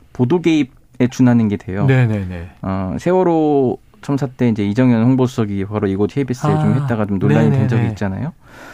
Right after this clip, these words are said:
Speaker 1: 그럼 그런 문제가 되니까 보통 웬만한 출입처에는 다 기자단이라는 게 꾸려져 있거든요.
Speaker 2: 네네네.
Speaker 1: 그러니까 기자들도 윤리적 문제가 있으니까
Speaker 2: 음.
Speaker 1: 자체적으로 조금, 어, 개선을 할 부분은 개선하자, 이런 식으로.
Speaker 2: 네네.
Speaker 1: 그러니까 기자단이 순기능과 역기능이 있는데
Speaker 2: 예.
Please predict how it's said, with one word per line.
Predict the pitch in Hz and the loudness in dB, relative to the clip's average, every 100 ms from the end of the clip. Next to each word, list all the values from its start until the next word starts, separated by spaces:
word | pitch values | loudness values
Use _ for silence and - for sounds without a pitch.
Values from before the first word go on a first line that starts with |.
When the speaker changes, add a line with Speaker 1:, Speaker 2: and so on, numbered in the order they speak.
| - | -8
Speaker 1:
그럼 | 135 | -4
그런 | 123 139 | 0 2
문제가 | 165 135 127 | 2 2 2
되니까 | 113 101 92 135 104 - - - - - | 2 -2 -2 -2 -2 -4 -18 -20 -20 -20
보통 | - 127 - 202 | -4 -4 2 2
웬만한 | 127 120 156 175 | 4 4 4 0
출입처에는 | 165 196 180 - 165 151 151 | 0 0 0 -2 0 0 -2
다 | 135 131 | -2 -4
기자단이라는 | - 117 165 170 165 151 143 120 | -4 0 0 2 0 0 2 2
게 | 113 | 0
꾸려져 | 135 131 104 | 0 0 0
있거든요. | - 123 135 | -2 0 2
Speaker 2:
네네네. | - 214 | 2 0
Speaker 1:
그러니까 | 98 85 - - | -4 -8 -8 -8
기자들도 | 120 147 156 147 135 123 | -2 0 2 2 2 2
윤리적 | 107 131 151 127 | 2 2 0 0
문제가 | 110 113 123 | 2 2 2
있으니까 | 98 - 104 98 131 | -2 -2 -2 0 -2
Speaker 2:
음. | |
Speaker 1:
자체적으로 | 131 120 92 180 165 143 143 | 0 0 0 0 2 0 0
조금, | 139 127 143 143 - - - - | -2 -4 -4 -4 -6 -20 -20 -8
어, | 110 110 107 - | -2 0 0 -2
개선을 | - 131 139 156 | -4 0 0 0
할 | 143 196 | 0 0
부분은 | - 170 156 | 0 -2 -2
개선하자, | 123 113 139 160 143 | -2 0 0 0 0
이런 | 110 156 | 2 0
식으로. | 151 139 123 123 | 0 0 2 2
Speaker 2:
네네. | 117 113 | 2 -2
Speaker 1:
그러니까 | 104 98 139 | -4 -4 -2
기자단이 | - 156 175 160 156 151 156 151 160 175 | 2 2 4 4 2 2 2 0 0 -2
순기능과 | - 214 220 190 | 0 2 4 4
역기능이 | 117 - 135 131 | 2 2 2 4
있는데 | 95 95 117 95 | 2 0 0 0
Speaker 2:
예. | 104 95 | -4 -8